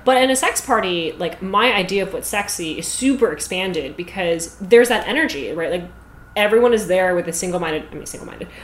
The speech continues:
with a particular focus. And,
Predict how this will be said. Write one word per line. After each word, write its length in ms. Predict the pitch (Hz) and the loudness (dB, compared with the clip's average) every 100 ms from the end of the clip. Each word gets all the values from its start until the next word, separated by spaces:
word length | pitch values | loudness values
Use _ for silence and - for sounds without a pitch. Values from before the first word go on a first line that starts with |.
| - | 0
with 180 | 294 311 | 2 4
a 200 | 254 254 | 6 6
particular 400 | 247 277 220 190 | 4 0 0 0
focus. 640 | 185 180 - - - - - - - - - - | 0 -2 -4 -10 -10 -10 -14 -20 -20 -20 -20 -2
And, 760 | 220 214 190 185 180 175 165 | 0 2 0 -2 -2 -4 -6